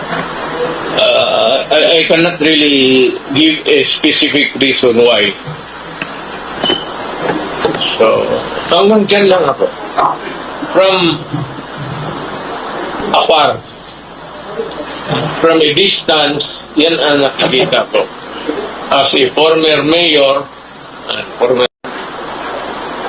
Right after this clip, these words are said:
and, uh, I'm sad. Kasi nung panahon ko, kayo,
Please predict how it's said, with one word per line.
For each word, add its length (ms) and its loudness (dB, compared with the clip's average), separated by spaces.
and, 720 2
uh, 320 2
I'm 160 4
sad. 360 2
Kasi 360 4
nung 280 2
panahon 600 2
ko, 240 4
kayo, 360 4